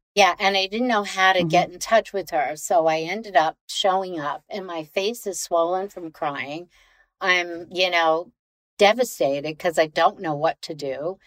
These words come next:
Speaker 1: And
Speaker 2: Mm-hmm.
Speaker 1: I don't know what to say to her. And she said, "Well, what happened to you?" And I just started crying and it poured out of me. And I realized her response was,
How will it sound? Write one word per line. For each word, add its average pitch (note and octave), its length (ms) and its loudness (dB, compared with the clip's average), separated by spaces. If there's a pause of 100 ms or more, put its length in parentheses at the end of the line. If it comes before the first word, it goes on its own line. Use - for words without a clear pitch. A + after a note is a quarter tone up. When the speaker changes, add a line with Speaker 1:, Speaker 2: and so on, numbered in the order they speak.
(400)
Speaker 1:
And F#3 440 4
Speaker 2:
Mm-hmm. F#3 100 -6
Speaker 1:
I E3+ 80 -4
don't G3+ 180 2
know A#3 120 2
what F3 200 4
to F#3 100 -4
say E3 400 0
to D#3 160 2
her. D#3 460 -2
And E3 320 -8
she E3+ 400 -6
said, E3 480 4
"Well, D#3+ 160 -6
what F3 320 -2
happened G3+ 420 -6
to - 140 -10
you?" G3 420 -6 (380)
And F#3+ 160 2
I F#3+ 80 4
just - 240 -8
started F3+ 400 4
crying A3+ 580 -2
and F#3+ 260 0 (120)
it A3 160 -2 (100)
poured C4 460 2 (100)
out G3+ 300 6
of G#3 120 -10
me. B3 420 -4 (580)
And A3+ 180 4
I A3 120 0
realized A3 880 4 (160)
her C4 140 4
response A#3 720 0
was, F#3+ 500 6